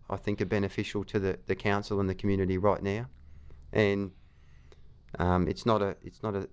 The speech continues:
something I sort of aspired to do. I didn't, and in two thousand and sixteen, I didn't sit down and go, "Well, I just wanna do four years as a councillor and, and, and have a tilt at the top." It was,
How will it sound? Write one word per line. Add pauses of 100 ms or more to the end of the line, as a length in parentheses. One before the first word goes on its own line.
(160)
something
I
sort
of
aspired
to
do.
I
didn't, (680)
and
in
two
thousand
and
sixteen,
I
didn't
sit
down
and
go,
"Well,
I
just
wanna
do
four
years
as
a
councillor
and,
and,
and
have
a
tilt
at
the
top."
It
was,